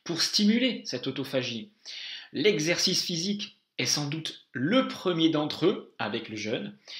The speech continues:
La respiration en est un autre, l'exposition au froid et au chaud en est un autre. Mais tout ceci donc va générer des adaptations que, euh, presque identiques donc à celles du jeûne et, euh, favoriser un meilleur renouvellement cellulaire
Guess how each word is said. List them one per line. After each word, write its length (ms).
La 160
respiration 880
en 80
est 160
un 120
autre, 340
l'exposition 640
au 40
froid 240
et 40
au 100
chaud 260
en 100
est 120
un 120
autre. 200
Mais 460
tout 140
ceci 480
donc 180
va 140
générer 400
des 240
adaptations 880
que, 380
euh, 60
presque 280
identiques 360
donc 200
à 60
celles 280
du 100
jeûne 480
et, 300
euh, 160
favoriser 1040
un 120
meilleur 400
renouvellement 480
cellulaire 580